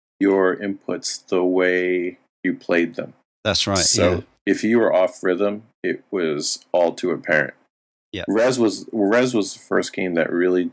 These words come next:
Speaker 1: um, uh, where they really implemented the, the quantization so that you were always on beat. And, um,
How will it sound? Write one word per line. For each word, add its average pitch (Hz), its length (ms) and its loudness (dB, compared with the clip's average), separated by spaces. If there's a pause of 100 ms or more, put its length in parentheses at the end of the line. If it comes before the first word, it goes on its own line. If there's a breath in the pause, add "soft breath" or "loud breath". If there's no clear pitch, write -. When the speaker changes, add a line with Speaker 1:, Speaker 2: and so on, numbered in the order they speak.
Speaker 1:
um, 82 460 0 (340)
uh, - 540 -4
where 90 260 2
they 82 240 4 (380)
really 95 320 4
implemented 85 640 -2
the, 82 160 2
the - 180 -4
quantization 85 1040 0
so - 160 -2
that 76 320 0
you 87 140 -4
were 78 120 2
always 82 640 0 (540)
on 76 300 0
beat. - 460 -4 (760)
And, 76 540 2
um, 78 480 0